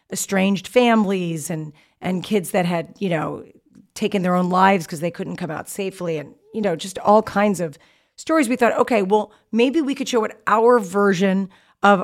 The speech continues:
a normal family looks like and start conversations in other people's homes." I had no idea that Kat, I mean, I knew she was lesbian, but I had no idea she was gonna talk about it, um, on the show. But I'm proud of her, and I'm glad she did. And I,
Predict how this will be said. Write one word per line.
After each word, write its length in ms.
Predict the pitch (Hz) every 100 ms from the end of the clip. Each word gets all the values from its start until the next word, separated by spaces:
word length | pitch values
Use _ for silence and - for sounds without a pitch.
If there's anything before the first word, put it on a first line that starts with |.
| -
a 80 | 214
normal 380 | 208 208 220 214
family 480 | - 262 247 220
looks 280 | 185 185 -
like 420 | 190 175 170 175 -
and 200 | 208 196
start 380 | 175 - 233 226
conversations 760 | 214 214 196 202 240 226 208 170
in 100 | 190
other 240 | 185 190
people's 360 | 175 180 180 -
homes." 340 | 226 180 160 _ _ _ _
I 60 | 233
had 140 | 254
no 140 | 233 247
idea 260 | 233 214
that 220 | 196 185 -
Kat, 400 | 208 190 175 - _ _ _
I 60 | 208
mean, 120 | 196
I 60 | 180
knew 120 | 185
she 140 | 196
was 100 | 180
lesbian, 340 | 160 180 170 170
but 80 |
I 60 | 180
had 100 | 185
no 140 | 190
idea 240 | 185 180 180
she 120 | -
was 100 | -
gonna 180 | 170 170
talk 320 | - 240 254
about 260 | 180 156 160
it, 200 | - - _ _ _ _
um, 320 | 196 190 185 -
on 120 | 196
the 100 | 196
show. 500 | - 254 220 185 185
But 100 | 220
I'm 220 | - 202
proud 340 | - 190 180 294
of 80 |
her, 140 | 262 220
and 80 | 202
I'm 80 |
glad 320 | 156 208 220 226
she 100 | 247
did. 180 | 233
And 140 | 233 226
I, 120 | 214